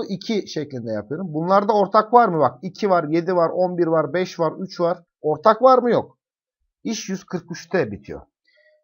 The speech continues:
Yüz kırk üç sayısına baktığın zaman sevgili öğrencim. Çocuklar bu sayıyı on bire bölersin. On üç kere var. On üçü de on üçe bölersin. Bir kere var.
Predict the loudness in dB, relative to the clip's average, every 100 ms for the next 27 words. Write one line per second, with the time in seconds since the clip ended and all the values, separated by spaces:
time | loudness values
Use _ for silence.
0 | -4 0 0 -2 -4 0 0 0 -4 -4
1 | 0 2 2 0 -2 -2 0 -2 -2 _
2 | -10 -6 -6 -6 -10 -14 _ -20 -14 -12
3 | -10 -10 -10 -12 _ _ _ _ -20 -18
4 | -18 -16 -16 -16 _ _ _ _ _ _
5 | _ _ -8 -2 2 2 2 0 4 6
6 | 4 0 2 4 4 4 2 2 2 -2
7 | -4 0 2 0 -4 -14 -14 _ _ _
8 | -4 -4 -8 -8 -6 -4 -6 -8 _ _
9 | _ -6 -4 -4 -6 -6 -6 -8 -8 -8
10 | -6 -4 -4 -6 -12 -12 _ _ _ _
11 | -8 -8 -8 -10 -10 -16